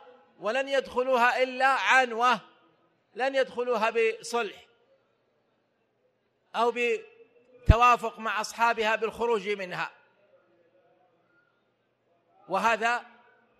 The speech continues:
أول ما أجاب به، وهذا أول ما أجاب به بنو إسرائيل موسى عندما أمرهم بدخول الأرض المقدسة التي كتب الله تعالى لهم. قال رجلان، ولم يبين من هما،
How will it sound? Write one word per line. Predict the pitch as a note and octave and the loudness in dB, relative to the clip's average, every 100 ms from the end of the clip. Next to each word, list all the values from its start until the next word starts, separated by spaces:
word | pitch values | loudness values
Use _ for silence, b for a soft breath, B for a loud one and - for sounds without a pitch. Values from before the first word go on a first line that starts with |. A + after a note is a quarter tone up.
| - _ _ _ _ _ _ _ _ _ - | -20 _ _ _ _ _ _ _ _ _ -4
أول | G#3+ A#3+ A#3+ A3+ A3 | 0 2 0 -2 -2
ما | A3 | -4
أجاب | G#3+ G#3+ G3 A#3 G#3 G3+ | -4 -4 0 0 0 -2
به، | G#3 G3 | -4 -6
وهذا | F#3 A3 G#3+ G#3 | -4 -2 -2 -2
أول | F#3+ B3 G#3 G3+ G3+ | 0 -2 -2 -4 -4
ما | A#3 G#3 | -4 -4
أجاب | G#3 A#3 G#3+ G#3 | 0 0 0 -2
به | G3 G3 | -4 -6
بنو | A#3+ B3 | -4 -4
إسرائيل | A3+ - A3+ A3+ A3 | -6 -4 -4 -4 -4
موسى | A#3 B3+ A#3+ | -4 -4 -2
عندما | G#3+ A3 A3 G#3 | -4 -4 -4 -4
أمرهم | A3 G#3+ G#3 G#3 | -2 -2 -2 -6
بدخول | G#3 G3 A3 | -10 -8 -6
الأرض | G3 G3 F#3 | -4 -4 -6
المقدسة | F3+ F#3 F3+ F3 F3+ E3 F3 E3 b b b | -10 -8 -6 -6 -8 -10 -12 -12 b b b
التي | F#3+ G#3+ A3 | -2 -2 -2
كتب | G#3+ A3 G#3+ | -4 0 0
الله | G#3 G3+ F#3+ | 2 0 0
تعالى | F#3 F3 F3+ F3 | 0 0 0 -2
لهم. | E3 E3+ - _ _ _ _ _ _ - | -6 -10 -16 _ _ _ _ _ _ 2
قال | A3 A#3+ A3 | 4 4 2
رجلان، | G3 G3+ G3 F#3+ F3 F3 E3 D#3 - _ _ _ _ _ _ _ _ _ _ _ _ _ | -2 -4 -2 -2 -2 -4 -6 -14 -20 _ _ _ _ _ _ _ _ _ _ _ _ _
ولم | D3 G#3+ A#3+ A3+ | -4 -2 -2 -6
يبين | A3 A3 G#3+ G3+ | -6 -4 -4 -6
من | G3 | -6
هما، | F3 G3+ F3+ | -6 -4 -6